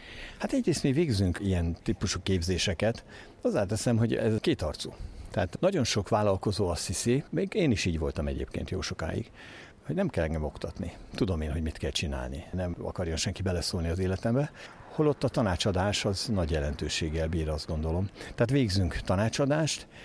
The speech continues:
egészen finanszírozásig bezárólag, hiszen a Széchenyi kártyán keresztül ezernyolcszáz milliárd forintot tettünk ki csak a tavalyi esztendőben a kisvállalati piacra.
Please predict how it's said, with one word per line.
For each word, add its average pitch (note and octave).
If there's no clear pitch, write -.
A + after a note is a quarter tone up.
egészen F#2
finanszírozásig F2
bezárólag, E2
hiszen G2+
a E2+
Széchenyi E2
kártyán D#2+
keresztül E2+
ezernyolcszáz D#2
milliárd D#2
forintot D#2
tettünk -
ki F#2+
csak -
a D#2+
tavalyi D2
esztendőben C#2
a C#2
kisvállalati D#2
piacra. -